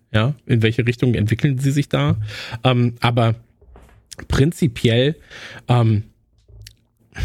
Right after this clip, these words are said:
ich hätte auch Angst, dass sie da noch mehr Fässer öffnen, noch mehr versuchen dann zu erklären,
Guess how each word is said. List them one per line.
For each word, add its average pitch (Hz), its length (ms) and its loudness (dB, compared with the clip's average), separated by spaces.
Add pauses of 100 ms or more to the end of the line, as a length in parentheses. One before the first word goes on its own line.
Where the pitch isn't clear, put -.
(1300)
ich - 120 -8
hätte 165 240 -2
auch 156 220 -2
Angst, - 280 -6
dass 147 120 -2
sie 139 80 0
da 123 180 2
noch 127 380 2
mehr 160 160 2
Fässer - 320 -2
öffnen, 147 520 0 (280)
noch 151 260 2
mehr 165 140 2
versuchen 139 400 0
dann 123 120 0
zu 143 140 -2
erklären, 135 720 0